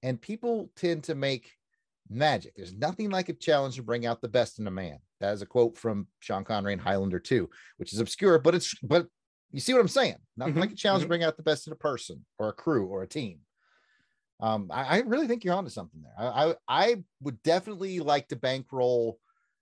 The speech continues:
Speaker 1: you know, ten movies, like you said, at thirty million dollars each.
Speaker 2: I,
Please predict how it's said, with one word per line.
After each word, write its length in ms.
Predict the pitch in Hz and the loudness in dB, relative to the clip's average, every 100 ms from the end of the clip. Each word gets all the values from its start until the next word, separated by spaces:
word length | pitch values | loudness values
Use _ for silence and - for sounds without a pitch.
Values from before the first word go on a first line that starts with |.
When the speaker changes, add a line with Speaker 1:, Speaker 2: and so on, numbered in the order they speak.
| _ - | _ -14
Speaker 1:
you 100 | 104 | -12
know, 260 | 95 87 _ - | -12 -14 _ -10
ten 340 | 156 175 180 | -2 0 0
movies, 400 | 160 156 123 110 | 2 0 0 0
like 160 | 113 - | -2 -4
you 60 | 147 | -2
said, 200 | 143 98 | 0 0
at 100 | 113 | 0
thirty 220 | 139 147 | -2 -2
million 240 | 143 143 | -4 -2
dollars 320 | 131 123 107 95 | 0 2 0 -6
each. 360 | 90 - - _ - | -12 -18 -20 _ 2
Speaker 2:
I, 220 | 160 | 2